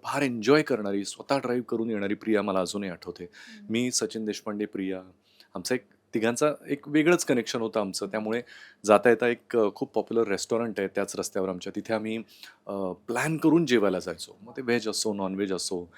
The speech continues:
Speaker 1: तिथे जाऊन तिचं दरवेळेला एक असायचं, की "अरे, हे तर काही नाही, तुम्ही घरी या, तुम्हाला मी खाऊ घालते," वगैरे. So अशा फार आठवणी आहेत. खरं ना, अशी
Speaker 2: हम्म.
Speaker 1: एक नाही सांगता येणार.
Speaker 2: अर्थात.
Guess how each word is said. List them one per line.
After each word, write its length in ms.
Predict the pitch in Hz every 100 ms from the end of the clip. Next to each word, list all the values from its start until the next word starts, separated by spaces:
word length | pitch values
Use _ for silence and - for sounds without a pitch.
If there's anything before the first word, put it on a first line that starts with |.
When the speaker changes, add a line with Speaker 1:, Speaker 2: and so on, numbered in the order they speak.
| - - _ -
Speaker 1:
तिथे 160 | 95 95
जाऊन 200 | 98 101
तिचं 220 | 92 104
दरवेळेला 360 | 101 98 98
एक 140 | 95 98
असायचं, 320 | - 92 95 -
की 200 | 101 92
"अरे, 140 | 101
हे 180 | 85 92
तर 140 | -
काही 220 | 95 95
नाही, 140 | 95 95
तुम्ही 220 | 92 95 85
घरी 240 | 95 101
या, 140 | 95
तुम्हाला 300 | 90 90 95
मी 140 | 98 92
खाऊ 220 | - 95
घालते," 360 | 92 90 85 95
वगैरे. 220 | 90 95 - - - - - - -
So 260 | 160 165 160
अशा 240 | 139 170 -
फार 200 | 131 165
आठवणी 340 | 175 - 120
आहेत. 140 | 98 -
खरं 180 | 120 139
ना, 100 | 156
अशी 200 | 104 131
Speaker 2:
हम्म. 80 |
Speaker 1:
एक 120 | 120 120
नाही 200 | 107 123
सांगता 300 | 107 87 92
येणार. 160 | 90
Speaker 2:
अर्थात. 400 | - - - -